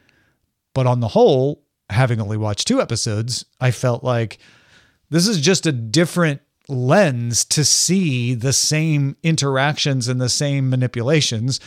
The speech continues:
And granted, we follow C J a lot more than we might, but there are episodes of television shows that follow particular characters closer than other times.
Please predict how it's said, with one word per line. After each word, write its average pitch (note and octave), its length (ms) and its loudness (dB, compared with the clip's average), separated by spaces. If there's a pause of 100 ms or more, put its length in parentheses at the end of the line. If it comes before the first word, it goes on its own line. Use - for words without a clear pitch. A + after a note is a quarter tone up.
(280)
And A#2 100 -2
granted, C3 220 2
we A#2 120 -2
follow B2 280 -2
C A3+ 240 2
J B2+ 160 2
a G#2 80 -2
lot A#2 180 -2
more A2+ 180 -2
than A2 160 -2
we A2+ 120 -2
might, G#2+ 400 -6
but D#3 240 -4
there E3 200 4
are C#3 160 -2 (340)
episodes E3 420 2
of B2+ 80 -4
television C#3 460 0
shows B2+ 340 -2
that C3 140 -6
follow E3 320 0
particular A#2 420 -4
characters C3+ 520 0
closer A#2+ 540 -2 (320)
than B2+ 120 -2
other A#2+ 160 -2
times. C3+ 540 -2